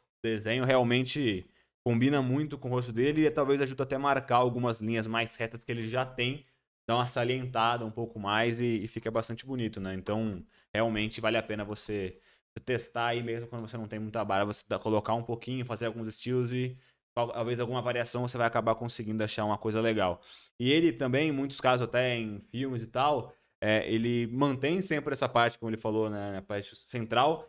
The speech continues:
mas às vezes ele tá com a barbinha meio rala na parte lateral também,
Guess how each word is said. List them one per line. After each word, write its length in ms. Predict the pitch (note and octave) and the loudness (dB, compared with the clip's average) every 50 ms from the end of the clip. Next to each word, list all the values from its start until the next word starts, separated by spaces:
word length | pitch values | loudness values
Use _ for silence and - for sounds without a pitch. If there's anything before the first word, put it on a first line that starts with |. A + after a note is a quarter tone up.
| _ _ | _ _
mas 140 | - B2+ C#3 | 0 2 2
às 60 | C#3 | 2
vezes 160 | C3+ C#3 C#3+ | 2 2 0
ele 120 | D3 D3 D3 | 0 0 2
tá 180 | D3 C#3+ C#3 C3+ | 4 4 4 4
com 120 | - D#3 | 2 2
a 60 | C#3 C3 | 0 2
barbinha 460 | C3+ C3+ C3+ B2+ A#2 B2 C3 C3+ C3+ | 4 2 2 2 0 -4 -4 -4 -4
meio 220 | C3 C3 C3+ C3+ | -2 -2 0 -2
rala 480 | B2 - - A2+ A#2+ B2 B2+ B2+ A#2+ A#2 | -2 0 2 2 4 4 4 4 2 2
na 120 | A#2 A#2 A2 | 0 -2 -2
parte 380 | - A2+ A2+ A2+ A2+ - - | 0 2 2 2 2 0 -2
lateral 480 | A#2+ A#2 A#2 - B2+ A#2 A2+ A2+ A#2 A2+ | -2 -2 -2 0 2 4 4 4 4 2
também, 460 | B2 B2+ A#2+ A#2 A#2+ B2+ C#3+ D3+ C#3+ | 0 -2 0 0 0 0 -2 -4 -8